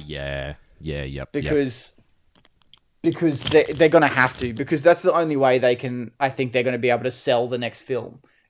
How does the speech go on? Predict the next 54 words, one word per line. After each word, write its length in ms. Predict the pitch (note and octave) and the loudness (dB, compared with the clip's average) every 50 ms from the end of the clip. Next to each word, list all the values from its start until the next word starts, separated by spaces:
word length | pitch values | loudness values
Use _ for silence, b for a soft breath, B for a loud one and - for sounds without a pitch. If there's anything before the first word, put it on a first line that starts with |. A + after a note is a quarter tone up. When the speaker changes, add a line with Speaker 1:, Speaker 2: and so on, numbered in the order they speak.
| b - | b -10
Speaker 2:
is 240 | C#3+ C3+ B2 - - | -8 -8 -8 -8 -10
Speaker 1:
Mm. 60 | - | -10
Speaker 2:
to, 440 | - C3+ B2+ B2 A#2+ A#2 A2+ A2+ A2+ - _ _ _ _ _ _ _ _ _ _ - | -10 -8 -8 -8 -8 -8 -10 -12 -14 -16 _ _ _ _ _ _ _ _ _ _ -6
is 200 | D3+ C#3+ C3+ - | -6 -4 -4 -4
to 100 | - C#3+ | -4 -4
have 380 | C3+ - - C#3 B2 B2 A#2+ - | -6 -4 -4 -4 -4 -4 -4 -6
some 400 | - - C#3 C3 C3+ C3 C3 C3+ | -10 -8 -8 -8 -8 -8 -6 -4
really 280 | C#3 C#3 C3+ C3 B2+ | -4 -4 -2 -2 -4
crazy 400 | A#2+ - B2+ A#2+ A2+ A#2 A2+ A#2 | -6 -6 -8 -8 -6 -8 -8 -10
shit 260 | A2+ - - A#2 G#2+ | -12 -12 -12 -12 -12
happen. 400 | G#2 G#2+ - - - - - - - C3 | -12 -12 -12 -12 -14 -18 -18 -16 -10 -6
And 100 | C#3 C#3+ | -2 0
I 80 | D#3 E3 | 2 4
reckon 280 | E3+ E3+ E3+ F#3 E3 | 2 2 0 -2 -6
Tony 220 | - D#3 D3 C#3+ C3+ | -4 -2 -2 -2 -4
Stark 280 | C#3 - C#3 C3+ B2 - | -4 -2 -2 -2 -2 -4
will 80 | C3 | -8
die, 440 | A#2 A#2 C#3+ C3+ C#3 C#3 C3 B2 A#2+ | -4 -2 0 2 2 2 0 -2 -4
but 260 | A#2 B2+ B2+ A#2+ - B B B B B B B B B B | -4 -4 -6 -6 -6 B B B B B B B B B B
his 160 | D3 C3+ A#2+ | -10 -8 -6
vision 380 | C3 C3+ E3 E3+ D#3+ E3+ E3+ D#3+ | -4 0 0 0 0 -2 -4 -4
in 100 | D3+ D3 | -4 -4
Avengers 380 | C#3 C#3 C#3 C3+ B2+ B2+ A#2+ - | -2 -2 -2 -4 -4 -8 -10 -10
two 340 | - - C#3+ C#3 C3+ C3+ | -10 -6 -4 -4 -4 -4
was 140 | B2+ B2+ A2+ | -4 -6 -6
that 180 | B2 A2 - - | -6 -6 -4 -4
everybody 460 | B2+ C3 B2 B2+ A#2 B2+ A#2+ A#2 A2+ | -6 -6 -6 -6 -6 -6 -6 -4 -2
else 240 | A2+ A#2 C3+ C3+ - | -2 -2 -2 -4 -4
dies. 420 | - D#3+ D#3+ F3+ G3 A3 A3+ - | -6 -6 -4 -4 -4 -6 -6 -8
So 100 | - C3+ | -6 -6
I 80 | A#2+ A#2 | -6 -6
think 280 | A#2 C3 B2 A#2+ A#2 | -6 -8 -10 -10 -12
he'll, 640 | - - - - - C#3+ C#3 C3 C3+ C3 C3 C3 C3 _ _ _ _ _ - | -16 -20 -18 -10 -4 -2 -2 -2 -2 -4 -6 -10 -12 _ _ _ _ _ -6
every, 260 | - D3 C#3 C#3+ D3+ | -4 -4 -2 -2 -2
a 100 | - C#3+ | -2 -2
lot 220 | C#3 C#3 D3 C#3+ | 0 2 2 2
of 80 | D3 C#3+ | 2 0
people 260 | D3 D3+ C#3+ C3 C3+ | -4 -8 -8 -8 -8
will 160 | C3 B2 B2+ | -8 -8 -8
die 320 | A#2+ A2+ C3+ B2+ B2+ B2+ B2 | -6 -4 -4 -4 -4 -4 -6
in 80 | A#2+ | -8
the 60 | A#2 A#2 | -10 -10
first 420 | - - C#3 D3 D3+ D#3 D3 - | -8 -4 -2 0 0 -2 -2 -6
one, 260 | - A#2+ A#2 A2+ G#2+ - | -10 -10 -10 -10 -10 -12
and 120 | - B2+ B2+ | -12 -10 -10
then 100 | B2+ B2+ | -10 -10
in 120 | B2 A2+ A2+ | -10 -12 -14
the 60 | - | -16
second 400 | - - - C#3+ C#3 - C3+ C3 | -10 -4 -4 -4 -4 -4 -8 -6
one, 200 | B2 A#2+ A#2 A#2+ | -6 -6 -6 -6
he'll, 240 | A#2 B2+ C#3 C3+ B2+ | -8 -8 -8 -6 -6
like, 240 | A#2+ A#2+ A2+ A2+ - | -4 -4 -4 -6 -8
sacrifice 640 | - - C#3 B2+ - - A#2+ - A#2+ A#2 A2+ A#2 - | -8 -6 -6 -6 -6 -6 -10 -4 0 0 0 -2 -4
himself 520 | A#2 A#2 A2+ - A#2+ A#2+ A#2 A#2 A#2 _ | -12 -14 -12 -10 -8 -8 -8 -10 -12 _